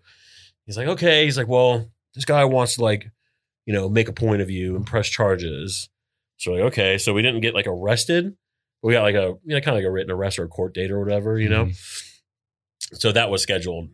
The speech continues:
Speaker 1: And then as I was on that tour, I called Cleveland. I was like, "Hey," like, you know, the Cleveland city clerks or whatever. It's like, "Hey, you know, like, I have this coming up. Like, is there any way I can, like, pay a fee? Or, like, you know, like, what do I have to do,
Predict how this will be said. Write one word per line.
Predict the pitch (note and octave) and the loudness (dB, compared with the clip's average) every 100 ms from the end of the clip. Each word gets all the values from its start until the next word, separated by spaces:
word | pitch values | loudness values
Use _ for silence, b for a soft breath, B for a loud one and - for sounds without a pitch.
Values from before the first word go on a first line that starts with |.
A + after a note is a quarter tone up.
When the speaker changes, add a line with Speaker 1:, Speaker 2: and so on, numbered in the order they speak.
| _ - | _ -8
Speaker 1:
And | G#2 | -2
then | G2 | -2
as | F#2 F#2+ G2+ | 0 0 0
I | |
was | G2 | -4
on | F#2 | -4
that | G2 | -4
tour, | - F#2 F2 | -4 -4 -4
I | E2 | -4
called | E2 F#2+ F2 E2+ | -8 -6 -4 -6
Cleveland. | - B2+ B2 G#2 | -4 -2 -2 -2
I | |
was | G#2 | -2
like, | G#2 | -2
"Hey," | D3 F3+ D#3 B2+ A#2 | 0 2 2 2 0
like, | G#2+ A2+ | -4 -2
you | A#2 | -4
know, | G2+ | -2
the | G#2 | -4
Cleveland | A2 - G2 G2 F#2+ | -8 -6 -6 -6 -10
city | - F#2 F#2 | -10 -8 -10
clerks | - F#2+ F#2+ - | -8 -10 -10 -14
or | - | -10
whatever. | G2+ G2+ A2 b b b b - | -6 -6 -6 b b b b -10
It's | |
like, | D3 | -2
"Hey, | F#3+ | 2
you | E3 | 4
know, | D#3 D3 | 6 4
like, | B2+ | 4
I | B2+ | 2
have | B2+ | 4
this | D3+ | 2
coming | D3 C#3 | 2 0
up. | D3 D3+ | 2 2
Like, | A#2 G#2+ A2+ | 2 0 -2
is | - _ _ _ - | -10 _ _ _ -4
there | E3 | 2
any | D3 | 2
way | |
I | |
can, | C#3 | 2
like, | G#2+ | 0
pay | - A#2+ | 2 0
a | |
fee? | G#2 C3 C#3 C#3+ C#3 C#3+ C#3+ C#3+ _ G#2 | 0 0 4 4 4 4 2 -2 _ -4
Or, | G2+ | 0
like, | G2+ G#2 B2 | 2 2 2
you | |
know, | A2+ G#2+ | 2 2
like, | G#2 G#2+ | 0 -2
what | A2 G#2+ | -6 -4
do | - G#2 | -2 -2
I | |
have | G#2 | -2
to | F#2+ | -6
do, | F#2 G#2 G#2 G2+ F#2+ | -4 -2 -2 -2 -4